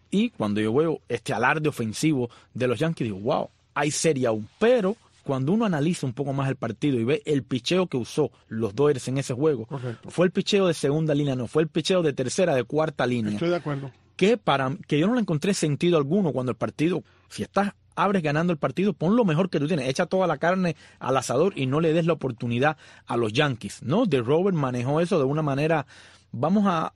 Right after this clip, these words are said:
Speaker 1: a tirar a estos pitchers a ver qué podemos hacer l-, le termina pasando factura, le hacen once carreras y había serie en Nueva York. Se respiraba otro ambiente. El mundo del béisbol estaba más de que, oye,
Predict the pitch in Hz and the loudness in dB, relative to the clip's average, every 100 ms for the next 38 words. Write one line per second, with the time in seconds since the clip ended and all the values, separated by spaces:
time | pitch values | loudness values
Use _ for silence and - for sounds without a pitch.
0 | _ _ - 123 123 131 180 175 - 170 | _ _ -6 -2 0 0 2 2 0 -2
1 | 156 170 - - 139 117 117 143 165 139 | -2 -2 -4 -4 -4 0 0 0 0 2
2 | 147 151 139 160 185 _ _ _ - 98 | 2 2 0 -2 -2 _ _ _ -12 -6
3 | 101 101 101 - 113 101 95 98 117 147 | -4 -2 -2 -4 -4 -4 -4 -2 0 0
4 | 123 147 143 120 - 139 202 - - - | -2 -2 -2 -4 -2 -2 -2 -6 -16 -12
5 | - - 135 - 151 170 165 147 123 135 | -8 -6 -6 -2 0 2 0 -2 0 2
6 | 202 254 - _ _ - 120 113 160 147 | 0 0 -8 _ _ -6 -2 0 2 0
7 | - 147 131 120 110 110 107 - - _ | 0 -2 -2 -4 -4 -2 -4 -6 -18 _
8 | - 127 131 123 - 127 160 170 - 147 | -6 -2 -2 -2 -2 0 0 0 -2 -2
9 | 147 139 117 110 143 127 107 104 - - | -2 -2 -2 0 0 0 -4 -8 -10 -20
10 | - _ 143 131 139 175 175 147 127 120 | -20 _ -2 0 2 2 2 0 0 0
11 | 110 165 147 151 156 151 160 147 135 117 | 0 2 2 0 -2 0 -2 -2 -4 -4
12 | - 175 151 | -2 0 0